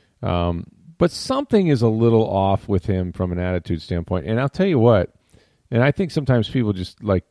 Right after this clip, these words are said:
like to pick nits after a while, but watching him on the podium, having seen him now in person, th-, and, and there's a lot of comments on the internet about, "What has he done? What's happened?" Like, he doesn't look right, you know what I mean, physically. And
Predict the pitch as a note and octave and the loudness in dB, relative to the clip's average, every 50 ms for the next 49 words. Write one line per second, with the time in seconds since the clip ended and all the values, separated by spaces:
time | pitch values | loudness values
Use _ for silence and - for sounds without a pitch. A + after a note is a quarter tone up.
0 | _ _ - G2+ G2 F2 D#2+ - D#2+ - - F2+ - - F#2+ G2+ B2 A2+ - - | _ _ -8 -4 -4 -4 -4 -6 -8 -4 -4 -4 -4 -4 -6 -4 -4 -4 -6 -8
1 | - - - - D#2 - - D#2+ D2 D2 D#2+ D#2+ D2+ D2 D#2 - _ _ _ _ | -14 -12 -8 -8 -8 -6 -6 -6 -4 -2 -2 -2 -4 -4 -8 -12 _ _ _ _
2 | _ _ _ _ _ _ _ _ - - G2+ A2 A2+ G#2+ - - _ _ _ _ | _ _ _ _ _ _ _ _ -6 0 4 6 6 6 4 0 _ _ _ _
3 | _ _ - A2+ G#2 A2 B2+ D3+ E3+ - - E3 B2+ B2 B2 A#2+ A2+ A2 G#2+ G2+ | _ _ -4 0 2 4 4 4 2 0 -2 -4 0 0 2 2 2 2 0 0
4 | F2+ - A#2 A2+ A2+ A2+ A2 G2+ F2+ E2+ A#2 B2 B2 A#2 F#2+ - - - B2+ C3 | -2 2 4 4 4 4 2 0 -2 -2 -2 0 0 -2 -4 -6 -8 -6 -4 -2
5 | C3 A#2 A#2 A2 G#2 G2+ G2+ F#2 F#2+ F#2 F2 D#2 - - G#2+ A2 A2 - - F2+ | -2 0 0 0 0 0 -2 -2 -2 -2 -4 -4 -2 0 2 2 2 0 -4 -6
6 | E2+ - - - A2 G#2 - - - A2 G#2 G#2+ - _ - G2+ G2+ G2 F#2+ - | -6 -8 -8 -4 -2 -2 -2 -2 -2 -4 -4 -4 -4 _ -4 -2 -2 -2 -4 -4
7 | A2 A2+ G#2+ G#2+ G2 G2+ G2 G#2 A#2 B2+ B2 - - A#2 A2+ A2+ A2+ G2+ F#2+ E2+ | 0 2 2 2 2 0 0 0 0 0 -2 -4 -4 -4 -2 0 0 -2 -2 -4
8 | - - E2+ F#2+ F#2+ F#2 G2 A2 C3 B2+ G#2 F2 E2 D#2+ F2 E2+ D#2+ - _ _ | -6 -6 -4 -4 -2 -2 -2 -2 -2 -2 -2 -2 -2 -2 -2 -2 -4 -6 _ _
9 | _ _ _ _ _ _ _ _ - F2 F#2+ B2+ F3+ G3+ E3+ A2+ F2+ D2+ F#2 G2+ | _ _ _ _ _ _ _ _ -2 2 4 6 6 6 4 0 -2 0 -2 -2
10 | B2+ B2 B2+ E3 - - A2 G2 G2 C#3+ - G#2 E2 - _ _ _ - - G#2 | 0 0 0 0 0 -2 -4 -4 -4 -2 -4 -4 -6 -8 _ _ _ -4 -2 -2
11 | G2 A2 A#2+ D#3 F3 E3+ C#3 F#2+ D#2+ F2 F#2 G#2 B2 - - - D#2 A1 G1+ - | 0 0 2 2 2 2 2 -2 -2 0 2 2 2 2 0 -2 -2 -4 -4 -10
12 | - - - G#2 G2+ G2+ G2+ G#2 G#2 G2+ G#2 G#2 G#2 - - - B2+ C3+ A2 F#2+ | -14 -10 -6 -2 0 2 2 4 2 2 0 -2 -4 -4 -2 0 0 0 0 -2
13 | - - - G#1 - - _ _ _ _ _ _ _ _ _ _ _ _ - - | -8 -8 -10 -14 -14 -14 _ _ _ _ _ _ _ _ _ _ _ _ -6 0
14 | B2 C3 C#3 - | 0 0 0 0